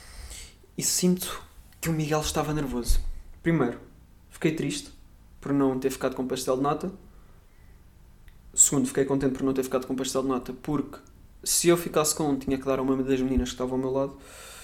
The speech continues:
porque eu estou naquela dieta dos cinquenta dias. Ainda não acabou. É verdade. Depois fiquei triste porque eu queria comprar uma suéte dele,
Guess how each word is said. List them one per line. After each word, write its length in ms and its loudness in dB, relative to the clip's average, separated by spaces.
porque 360 -2
eu 180 -2
estou 160 -2
naquela 300 4
dieta 220 4
dos 100 -2
cinquenta 320 0
dias. 300 -2
Ainda 200 -2
não 80 2
acabou. 360 -2
É 100 -6
verdade. 320 0
Depois 280 0
fiquei 240 -2
triste 400 -2
porque 260 -4
eu 60 -4
queria 200 -2
comprar 320 2
uma 140 2
suéte 300 2
dele, 340 2